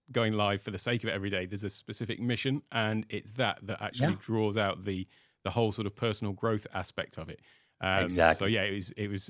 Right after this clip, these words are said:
Speaker 1: uh, amazing experience. <laughs> And, uh, so, um, as you're now doing this, uh, sort of on a, uh, on a, on a more regular basis, so how, how did that, that leader sort of influence, uh, what you went on to do afterwards, and how did it sort of shift your, your focus?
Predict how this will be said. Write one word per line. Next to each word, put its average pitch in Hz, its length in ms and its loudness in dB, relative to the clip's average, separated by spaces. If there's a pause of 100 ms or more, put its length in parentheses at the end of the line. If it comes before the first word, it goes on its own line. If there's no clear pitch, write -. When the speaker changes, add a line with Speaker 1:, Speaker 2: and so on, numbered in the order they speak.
Speaker 1:
uh, 90 180 -4
amazing 104 380 2
experience. 92 540 -4 (240)
<laughs> 120 160 0 (1700)
And, 107 300 2
uh, 117 180 2
so, 139 320 2 (340)
um, 135 240 4 (840)
as 160 140 2
you're 160 100 2
now 139 160 6
doing 131 260 4
this, 120 280 0
uh, 104 240 4
sort 107 180 -2
of 92 240 -4
on 95 220 0
a, 92 220 -2
uh, 95 220 -6
on 110 140 2
a, 107 160 -2
on 113 120 2
a 110 40 2
more 107 200 4
regular 123 340 4
basis, 95 420 -2
so 107 140 -2
how, 131 300 2
how 123 220 2
did 117 180 -2
that, 113 220 2
that - 540 -4
leader 113 360 0
sort - 160 -8
of 107 60 -2
influence, 104 520 -2
uh, 95 120 0
what 107 240 -4
you 107 120 0
went 101 180 0
on 101 160 -2
to - 100 -12
do 104 160 -2
afterwards, 95 380 -4
and 95 100 -4
how 101 120 0
did 98 120 -4
it 95 100 -10
sort 90 120 -8
of - 60 -10
shift - 260 -6
your, 92 200 -2
your 92 160 -4
focus? - 520 -4